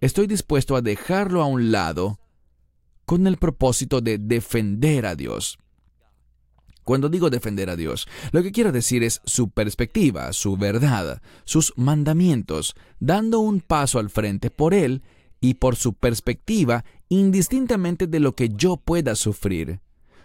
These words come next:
Cuando actuamos así, y recuerda algo, nada le pasó a sus hijas, de hecho, serán sus dos hijas justamente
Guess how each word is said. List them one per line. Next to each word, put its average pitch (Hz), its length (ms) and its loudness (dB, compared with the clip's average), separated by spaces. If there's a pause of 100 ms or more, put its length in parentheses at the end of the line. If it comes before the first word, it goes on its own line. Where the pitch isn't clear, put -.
Cuando 113 240 0
actuamos 127 400 0
así, 175 400 0 (300)
y 107 80 -2
recuerda 82 500 -4
algo, 95 300 -4 (440)
nada 202 380 2
le 143 120 2
pasó 120 300 0
a 107 60 0
sus 110 200 -2
hijas, 107 380 -4
de 76 200 -4
hecho, 135 240 -6 (420)
serán 165 520 0
sus 127 320 -2
dos 226 260 2
hijas 110 380 0
justamente 120 720 -2